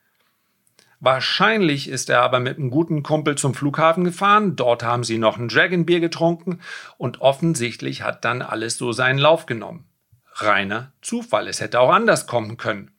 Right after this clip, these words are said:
Und man muss dementsprechend auch feststellen, vermutlich hat es auch noch einige Viren mehr gegeben auf diesem Planeten und gibt es nach wie vor. Wir haben nur einfach das Glück, dass diese Viren sich nicht in dieser Geschwindigkeit dann ausbreiten.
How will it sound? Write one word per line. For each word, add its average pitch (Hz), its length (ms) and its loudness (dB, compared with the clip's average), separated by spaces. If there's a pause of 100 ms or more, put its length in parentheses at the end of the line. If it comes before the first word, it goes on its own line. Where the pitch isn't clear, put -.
(920)
Und 139 140 0
man 120 220 -2
muss 127 320 -2
dementsprechend 135 760 0
auch 131 160 2
feststellen, 143 680 -4
vermutlich 143 760 2
hat 147 160 0
es 147 140 -4
auch 147 200 0
noch 135 160 2
einige 147 520 0
Viren 151 400 0
mehr 214 440 4
gegeben 143 500 2
auf 139 140 0
diesem 135 220 -4
Planeten 135 520 2
und 151 280 -2
gibt 240 260 -6
es 143 180 0
nach 131 300 2
wie 127 100 -4
vor. 131 400 4 (320)
Wir 131 140 2
haben 156 180 2
nur 127 220 -2
einfach 175 480 -2
das 120 320 0
Glück, 143 360 0 (280)
dass 131 360 2
diese 131 520 -4
Viren 139 320 0
sich 131 180 -2
nicht 135 220 -4
in 120 160 -6
dieser 127 260 -2
Geschwindigkeit 120 1000 -2
dann 131 200 2
ausbreiten. 156 800 0